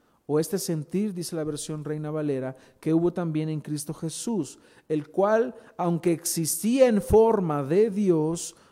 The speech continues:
no consideró el ser igual a Dios como algo a que aferrarse, sino que se despojó a sí mismo tomando forma de siervo, haciéndose semejante a los hombres".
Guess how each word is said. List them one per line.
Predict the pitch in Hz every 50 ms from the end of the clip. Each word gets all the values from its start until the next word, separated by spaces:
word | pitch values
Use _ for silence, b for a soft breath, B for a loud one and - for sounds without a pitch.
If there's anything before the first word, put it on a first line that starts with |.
| b b
no | - 160 170 202 269 294 294
consideró | 302 269 240 214 - - 220 196 185 175 170 185 208
el | 202 202
ser | 196 - 208 190
igual | 190 190 170 160 175 190 202 202
a | 202 202
Dios | 170 170 156 156 156 151 - -
como | - - 156 151 151 151 147 151 -
algo | - 185 196 202 196 175 156 143 139 143 135 139 139 B B B B B
a | - 139
que | - - - 160
aferrarse, | 160 156 - - 160 147 147 156 160 170 196 208 220 214 - - - - - _ b b b b b
sino | b - 156 151 156 151
que | - 151
se | 147 - - 208 220
despojó | 226 226 - - - 190 175 - - 190 190
a |
sí | 175 - - 175 165
mismo | 170 180 196 208 175 - 156 147 139 139 135
tomando | - - 135 131 135 147 160 175 180 180 170 175
forma | 160 - - - 175 170 170 170 165 170
de | 156 160 156
siervo, | - - - 147 139 127 131 131 123 135 135 127 B B B B B
haciéndose | B - 147 - - - 160 165 170 170 165 165 151 - 151
semejante | 143 - - 131 127 127 120 117 - - 147 156 151 143 143 147
a | 135
los | 131 131 127 - -
hombres". | 151 147 147 139 131 127 127 117 110 - -